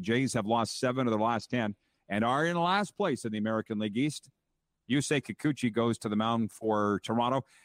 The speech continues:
And by the way, the Peterborough Petes are looking for their first win at the Memmer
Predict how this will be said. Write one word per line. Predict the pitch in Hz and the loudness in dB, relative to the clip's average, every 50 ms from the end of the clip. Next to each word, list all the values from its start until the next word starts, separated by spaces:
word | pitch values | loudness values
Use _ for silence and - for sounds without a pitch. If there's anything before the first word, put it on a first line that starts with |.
| _ - | _ -4
And | 135 147 147 | -2 0 2
by | 160 165 | 2 2
the | 165 160 | 2 2
way, | 165 165 165 | 2 2 0
the | 160 - | 0 -2
Peterborough | - 156 165 170 165 156 151 156 165 156 | -2 -2 -2 -2 0 0 2 2 2 0
Petes | - 127 104 87 - - - - | 0 -2 -4 -4 -4 -8 -8 -2
are | - 117 107 104 101 104 | 0 2 2 4 2 2
looking | 107 113 110 - 117 110 | 2 0 0 -2 -2 -2
for | - - 110 | 0 0 2
their | 107 107 104 | 2 2 0
first | - - 127 120 107 - | 0 0 0 0 0 -2
win | 110 110 120 123 135 147 143 | 0 0 2 2 2 2 0
at | 123 - | 0 0
the | 113 | 0
Memmer | 107 127 156 196 233 247 202 | 2 2 2 2 2 2 0